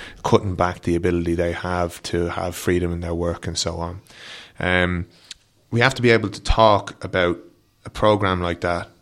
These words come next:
that transforms people's lives in clear ways, and then we have to be able to put a vision forward that says, "Well, here's what our future is gonna look like." It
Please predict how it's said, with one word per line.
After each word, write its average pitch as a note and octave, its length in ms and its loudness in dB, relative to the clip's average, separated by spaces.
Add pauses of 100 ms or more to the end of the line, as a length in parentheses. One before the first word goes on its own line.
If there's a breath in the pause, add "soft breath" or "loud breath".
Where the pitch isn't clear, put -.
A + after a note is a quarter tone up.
(280)
that F2 220 -6
transforms F2+ 600 -2
people's F2 340 -4
lives E2+ 360 -4
in E2+ 80 -8
clear G#2 300 6
ways, F2 440 0 (680 loud breath)
and G#2 100 -4
then A2 180 6
we G2+ 80 2
have G2+ 200 0
to F#2 80 -4
be F#2 120 0
able F#2+ 200 2
to F2+ 100 -6
put F#2+ 220 0
a - 20 -2
vision A#2 280 6
forward E2+ 340 0
that F2 120 -4
says, F2+ 380 0
"Well, F2+ 100 -4
here's G2+ 280 4
what F2+ 220 0
our F2+ 180 0
future G2 520 2
is F2 140 -2
gonna F2+ 180 0
look D3+ 200 4
like." F2 240 -4
It - 60 -18